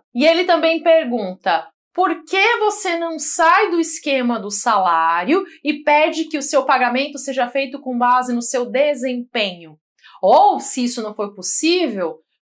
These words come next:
por que você não trabalha por conta própria? Só assim você vai saber que você está recebendo o que você merece."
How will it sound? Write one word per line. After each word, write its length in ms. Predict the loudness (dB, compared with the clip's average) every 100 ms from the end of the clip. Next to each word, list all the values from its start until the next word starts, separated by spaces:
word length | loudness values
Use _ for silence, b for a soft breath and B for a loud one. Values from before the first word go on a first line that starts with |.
| 0
por 220 | 0 2
que 140 | 0
você 200 | -2 -2
não 160 | -4 -4
trabalha 400 | 0 2 2 2
por 140 | -2
conta 260 | -6 -4 -4
própria? 760 | -2 2 2 2 0 -2 -2 -4 _ _ -12
Só 240 | 0 2
assim 280 | 4 2 -2
você 260 | -2 -2
vai 140 | 0 0
saber 400 | 0 2 2 0
que 80 | -4
você 180 | -6 -6
está 180 | -6
recebendo 640 | -6 -4 -2 -2 -2 -2 -4
o 100 | -6
que 140 | -8
você 260 | -8 -6 -4
merece." 640 | 2 2 2 -2 -8 -10